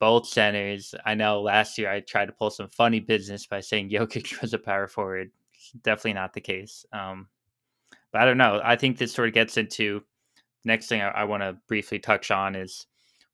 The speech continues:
when we, uh, for all N B A and the awards, um,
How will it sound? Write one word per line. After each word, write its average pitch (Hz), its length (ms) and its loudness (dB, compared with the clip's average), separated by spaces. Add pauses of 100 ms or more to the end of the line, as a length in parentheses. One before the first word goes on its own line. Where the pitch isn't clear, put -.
when 113 100 0
we, 113 240 2
uh, 101 540 2 (640)
for 113 240 4
all 135 140 10
N 147 120 2
B 127 160 2
A 101 240 4
and 110 160 0
the 120 60 2
awards, 95 600 -4 (200)
um, 98 420 -4